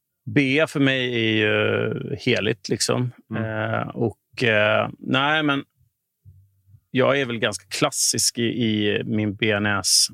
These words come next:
Speaker 1: Eh, det, det jag inte gör, det är ju, eh, sila bort löken. Utan löken tycker jag är jävligt intressant att ha kvar.
Speaker 2: Mm.
Speaker 1: Så det är krossade vitpepparkorn. Eh, det är schalottenlök som du kokar i rödvin.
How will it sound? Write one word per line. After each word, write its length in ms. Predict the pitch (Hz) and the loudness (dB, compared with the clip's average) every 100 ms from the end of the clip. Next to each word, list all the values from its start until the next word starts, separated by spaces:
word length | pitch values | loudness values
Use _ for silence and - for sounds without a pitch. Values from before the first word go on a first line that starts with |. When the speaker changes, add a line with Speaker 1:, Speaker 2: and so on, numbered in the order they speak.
| - | -4
Speaker 1:
Eh, 400 | 117 110 110 120 | -2 0 -2 -4
det, 240 | 127 131 127 | 0 2 2
det 280 | - 139 | -2 2
jag 200 | 131 127 | 4 4
inte 380 | 135 127 117 170 | 2 0 0 2
gör, 480 | 151 127 123 120 123 - _ | 4 4 4 0 -2 -8 _
det 100 | 147 | 0
är 120 | 123 | 2
ju, 220 | 117 113 117 - - _ 139 | 4 2 2 -2 -12 _ -4
eh, 80 | 117 | 0
sila 480 | 110 - 123 110 120 | 2 2 2 2 0
bort 260 | 113 95 | -2 -4
löken. 540 | 117 127 117 - - 113 | -2 -2 -2 -8 -8 -8
Utan 280 | 113 104 107 | -6 -2 2
löken 360 | 123 - 123 | 0 -2 -6
tycker 220 | - - | -6 -4
jag 100 | 110 | -2
är 20 | 110 | 0
jävligt 240 | 104 - | -2 -4
intressant 480 | 110 95 - 110 107 | -6 -2 -2 -2 -4
att 40 | 107 | -6
ha 60 | - | -2
kvar. 340 | 131 120 110 - - | -2 -2 -4 -6 -6
Speaker 2:
Mm. 160 | 123 123 _ _ - | -6 -6 _ _ -6
Speaker 1:
Så 120 | 120 | 0
det 80 | 131 | 0
är 220 | 123 113 | 0 -4
krossade 460 | - 135 - 117 | -4 0 2 2
vitpepparkorn. 960 | 117 117 - - 113 - 117 117 113 110 - _ _ _ - - | 2 0 -2 -4 -2 0 2 2 0 -2 -10 _ _ _ -14 -4
Eh, 920 | 107 101 101 98 98 107 107 110 110 | 0 0 0 0 -2 -2 -6 -6 -4
det 100 | 107 | -4
är 20 | |
schalottenlök 760 | 107 123 107 - 110 101 101 98 - | -2 -2 -2 -4 -2 2 2 2 -2
som 200 | - 107 | -2 0
du 80 | 101 | -2
kokar 360 | 110 - 101 | -4 -2 -2
i 220 | 104 107 | 0 -2
rödvin. 640 | 101 101 98 101 104 98 | 0 0 0 0 -2 -4